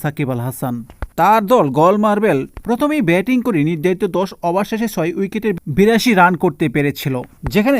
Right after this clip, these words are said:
সাকিব আল হাসান উনিশ বলে তেতাল্লিশ রান করেন। দুইশো ছাব্বিশ স্ট্রাইক রেটে ব্যাটিং করেন তিনি, একমাত্র হেলস করেন চোদ্দ রান, বাকিরা কেউ দুই অঙ্কের কোঠা ছুঁতে পারেনি।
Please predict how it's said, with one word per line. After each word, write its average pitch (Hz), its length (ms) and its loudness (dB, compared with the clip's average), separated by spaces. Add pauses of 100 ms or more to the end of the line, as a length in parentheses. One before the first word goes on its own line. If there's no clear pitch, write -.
সাকিব 226 260 -2
আল 226 100 0
হাসান 240 180 -2 (140)
উনিশ 208 220 0 (120)
বলে 214 140 0 (120)
তেতাল্লিশ 175 400 -2 (100)
রান 139 100 0 (100)
করেন। 123 180 -6 (140)
দুইশো 220 220 2 (120)
ছাব্বিশ 190 380 0
স্ট্রাইক 190 220 -2 (120)
রেটে 208 180 0 (120)
ব্যাটিং 147 260 0 (120)
করেন 131 260 0
তিনি, 120 160 -4 (440)
একমাত্র 262 320 -4 (240)
হেলস 208 280 -2 (160)
করেন 190 260 2 (160)
চোদ্দ 214 180 2 (100)
রান, 127 120 0 (100)
বাকিরা 202 360 0
কেউ 247 120 0 (160)
দুই 180 200 -2
অঙ্কের 185 280 -4
কোঠা 175 200 -2 (100)
ছুঁতে 165 260 -2
পারেনি। 123 280 -4